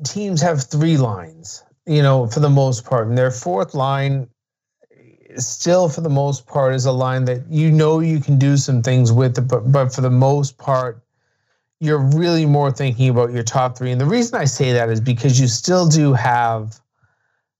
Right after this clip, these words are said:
you know, T V timeouts and stuff like that can, that can reset games. So if, if you've gone, you know, six minutes in a game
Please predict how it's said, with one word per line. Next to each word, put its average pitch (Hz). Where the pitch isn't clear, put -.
you 147
know, 127
T 170
V 160
timeouts 135
and 120
stuff 127
like 131
that 127
can, 139
that 147
can 143
reset 143
games. 107
So 151
if, 139
if 165
you've 196
gone, 160
you 156
know, 139
six -
minutes 156
in 139
a 131
game 131